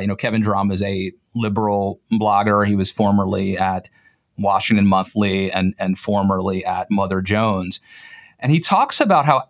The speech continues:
actually, at least in the last twenty years, it has been the left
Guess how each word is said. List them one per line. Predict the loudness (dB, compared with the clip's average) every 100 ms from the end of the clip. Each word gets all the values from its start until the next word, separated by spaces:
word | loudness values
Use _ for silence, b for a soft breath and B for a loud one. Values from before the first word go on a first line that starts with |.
| _
actually, | 2 2 0 0 2 4 4 2 -4 _ _ _ -2
at | 2
least | 2 2
in | 2
the | 4
last | 4 2 0
twenty | 0 2 4
years, | 4 2 0 -2 -4 -2
it | -2
has | 0
been | 0 2 2
the | 2
left | 2 2 2 -2 -6 -14 -16